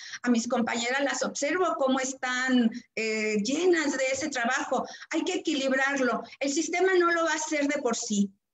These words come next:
Ya vieron, un día <laughs> dejaron para la descarga administrativa en esta semana, ¿verdad? Del día trece. Es increíble, habiendo todo lo que el maestro lleva, o sea, que le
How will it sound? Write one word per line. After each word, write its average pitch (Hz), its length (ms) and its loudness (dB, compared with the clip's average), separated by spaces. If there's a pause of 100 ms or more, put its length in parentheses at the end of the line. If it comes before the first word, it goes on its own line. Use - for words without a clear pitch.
(300)
Ya 330 180 0
vieron, 277 540 0
un 440 400 4
día 339 380 0
<laughs> 294 40 0
dejaron 285 480 -2
para 247 260 0
la 262 120 2
descarga 262 500 0
administrativa 269 1040 0 (140)
en 254 320 0
esta 277 360 0
semana, 254 560 0
¿verdad? 226 320 0
Del 247 160 0
día 262 220 0
trece. 233 600 -2 (580)
Es 311 300 -4
increíble, 302 880 0 (400)
habiendo 302 420 0 (200)
todo 339 240 0
lo 330 220 0
que 269 180 2
el 254 140 4
maestro 277 360 0
lleva, 349 340 0
o 349 60 0
sea, 302 260 -2
que 269 80 -2
le 254 140 0